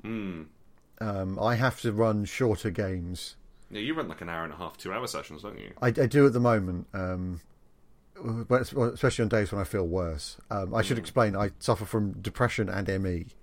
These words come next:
Speaker 1: Mm.
Speaker 2: so I have chronic fatigue syndrome on top of this.
Speaker 1: <laughs>
Speaker 2: Um, so
Speaker 1: We are
Speaker 2: long
Speaker 1: always
Speaker 2: periods
Speaker 1: lucky that Chris is awake.
Speaker 2: Yeah, so long periods of sustained e-,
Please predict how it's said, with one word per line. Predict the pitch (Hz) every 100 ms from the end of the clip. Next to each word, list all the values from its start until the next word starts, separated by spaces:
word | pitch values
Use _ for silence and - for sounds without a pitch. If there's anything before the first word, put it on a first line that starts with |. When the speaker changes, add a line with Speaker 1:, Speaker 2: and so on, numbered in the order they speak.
| - -
Speaker 1:
Mm. | 117 110 -
Speaker 2:
so | 117
I | 107
have | 113
chronic | - 123 107
fatigue | 101 113 101
syndrome | - 101 87 90 80
on | 87
top | 92 85
of | 80
this. | - - - - - - -
Speaker 1:
<laughs> | - - - - - - - -
Speaker 2:
Um, | 117 98 95 95 92 - - - - _ - - - - - -
so | - 117 104 104 107
Speaker 1:
We | 117
are | 135
Speaker 2:
long | 151
Speaker 1:
always | 120 131
Speaker 2:
periods | 127 117 107
Speaker 1:
lucky | 104 - 92
that | 80 85
Chris | - 85
is | 82
awake. | 80 78 80 - -
Speaker 2:
Yeah, | - 113 127 104 101
so | 101 127
long | 120 147 147
periods | 131 143 131 113 98
of | 113 -
sustained | - 98 - - 117 107 104 104 95 - - - - -
e-, | -